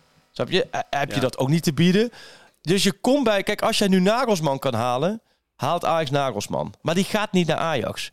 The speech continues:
Speaker 2: Nee,
Speaker 1: Dus
Speaker 2: zeker
Speaker 1: waar
Speaker 2: niet.
Speaker 1: kom je bij uit? Ik heb Suleiman Öztürk, Bas van der Hoven en ook Pieter Zwart vanochtend eens even aan het werk gezet.
Speaker 2: De denktank,
Speaker 1: Want dat
Speaker 2: ja.
Speaker 1: zijn, nou, de denktank. En die weten, eh, van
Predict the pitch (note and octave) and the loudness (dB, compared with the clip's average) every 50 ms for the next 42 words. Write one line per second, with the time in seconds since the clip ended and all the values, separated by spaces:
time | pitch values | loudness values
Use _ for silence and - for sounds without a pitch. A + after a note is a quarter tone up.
0 | - - - E2 D#2 D2 - _ _ - - D#3 E3+ D#3 F#3+ G#3 G3+ - A3+ A#3+ | -16 -20 -18 -18 -18 -18 -20 _ _ -6 -4 -2 0 0 0 -2 0 0 0 2
1 | A#3 A#3 A3 G3+ - - G#2+ A2 A2 G#2 - - - - F#3 - F#3+ F3+ - - | 2 2 2 2 2 0 0 0 0 -2 -4 -6 -4 -4 -2 0 -2 -2 -2 0
2 | - F#3 E3+ E3+ F#3 F#3+ E3+ E3 - - F3 D#3 - - D#3+ C#3 C3 A2 G#2+ D3+ | 0 2 2 2 2 2 2 0 0 0 -2 -2 -2 -2 -2 -2 -2 -2 -2 -4
3 | D#3 - - C#3 C#3+ C#3 B2+ C3+ D3 D3+ C3 B2+ B2 - A2 C3+ C#3+ - _ - | -4 -2 -2 -2 0 0 0 0 0 0 0 0 0 0 0 -2 -4 -6 _ -10
4 | D3 - A2 G2 G#2+ A#2 C#3+ E3+ F3+ - - - - - D3 D#3 - - D3+ C3+ | -10 -8 -8 -8 -4 -2 -2 -2 -4 -6 -14 -16 -10 -8 -8 -8 -6 -8 -8 -6
5 | B2+ D3 C#3 - C3+ A#2+ A#2 A2+ C3 C3+ C3 - - A2 A2+ A#2+ C3+ - - G#2+ | -4 -4 -4 -2 -4 -6 -2 -2 -2 -2 -2 -4 -6 -6 -4 -4 -4 -6 -8 -6
6 | F#2+ G2 A2+ A2 A2+ - - - A#2+ B2+ - G#2 - - C3+ - - - _ _ | -2 0 0 0 0 0 -2 -2 -2 -2 -2 -2 -2 -2 -2 -2 -4 -10 _ _
7 | _ _ _ _ _ _ - - D#3 C3+ B2 A2+ C#3 C3+ C#3 C3+ - D#3 D#3 - | _ _ _ _ _ _ -4 -2 -2 -2 -2 -2 0 -2 0 0 -2 -2 -2 -2
8 | - - F3 F3+ F3 F3 - C#3+ C3+ D#3 D3 D#3 D#3 D#3 D#3 - D#3 B2+ - - | -2 -2 -2 -2 -2 -6 -8 -6 -6 -4 0 0 0 0 2 0 0 0 0 0
9 | C#3 C3 | -2 -2